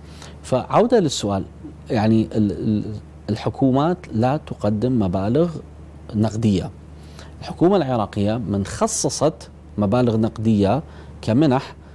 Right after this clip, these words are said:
خصصتها للعوائل بشكل مباشر. ما، ما أعطيت ل-، أعطيت لوزارة الهجرة والمهجرين، ووزارة الهجرة والمهجرين هي تعطيها للعوائل، لكن لم تقدم، آه،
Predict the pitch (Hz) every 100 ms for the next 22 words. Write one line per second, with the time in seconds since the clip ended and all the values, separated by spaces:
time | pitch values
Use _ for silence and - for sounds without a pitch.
0 | - - 123 143 - 165 156 135 127 113
1 | 113 123 160 - - 170 156 - - -
2 | 110 110 139 131 143 120 92 98 - 82
3 | - - - - - - - - - 107
4 | 135 135 95 - 127 170 - 147 - 117
5 | 95 87 - 110 104 - - 147 123 123
6 | 98 104 98 156 185 120 104 104 101 98
7 | 95 92 110 208 - - - - 139 185
8 | 180 139 127 120 117 107 101 113 165 -
9 | 135 175 127 110 95 113 92 98 95 95
10 | 98 107 139 143 90 113 - 120 120 -
11 | - - - 135 135 123 - 117 113 110
12 | 107 98 87 87 87 85 90 90